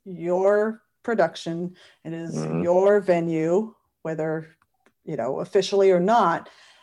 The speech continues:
Speaker 1: And so y-, that thick skin, I'm sure, has come in very handy to deal with both of those controversies. And I know that you and I had some conversations behind the scenes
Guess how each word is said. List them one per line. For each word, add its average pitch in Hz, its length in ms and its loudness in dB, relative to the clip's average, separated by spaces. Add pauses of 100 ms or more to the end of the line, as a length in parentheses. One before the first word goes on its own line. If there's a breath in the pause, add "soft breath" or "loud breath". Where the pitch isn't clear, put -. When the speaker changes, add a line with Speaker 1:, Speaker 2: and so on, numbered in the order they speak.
(300 soft breath)
Speaker 1:
And 190 400 -2
so 196 800 4 (100)
y-, - 140 -12 (300)
that 226 260 2
thick 302 200 2
skin, 359 340 2
I'm 180 120 0
sure, 359 260 4
has 185 140 0
come 208 220 0
in 190 120 2
very 208 260 4
handy 269 540 0
to 202 120 -2
deal 196 260 4
with 185 460 0
both 208 380 2
of 180 160 -2
those 160 560 -8 (340 soft breath)
controversies. 180 720 -4
And 208 100 -6
I 190 100 -4
know 190 240 2
that 185 200 0
you 185 180 -2
and 185 100 -2
I 170 260 -2
had 175 220 -6
some 170 320 -6
conversations 180 840 -6
behind 170 400 -8
the 180 60 -8
scenes 175 720 -6